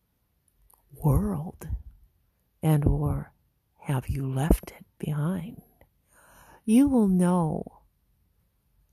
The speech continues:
by the things that you are faced with on a daily basis.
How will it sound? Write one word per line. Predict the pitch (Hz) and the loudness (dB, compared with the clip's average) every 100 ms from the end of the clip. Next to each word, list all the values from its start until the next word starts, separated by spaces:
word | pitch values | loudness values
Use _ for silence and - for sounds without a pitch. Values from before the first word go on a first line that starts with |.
| - | -4
by | 175 175 | 0 2
the | 175 | 0
things | - 190 196 - | 0 -2 -2 -4
that | |
you | 170 165 | -2 -2
are | 151 147 | -2 -4
faced | - 170 170 185 - - | -8 -4 -4 -4 -6 -6
with | 160 - | -8 -6
on | 151 147 | -4 -4
a | |
daily | 143 156 147 143 | -4 -4 -2 -4
basis. | - 147 147 - 170 - - - | -4 -4 -4 -4 -4 -4 -8 -12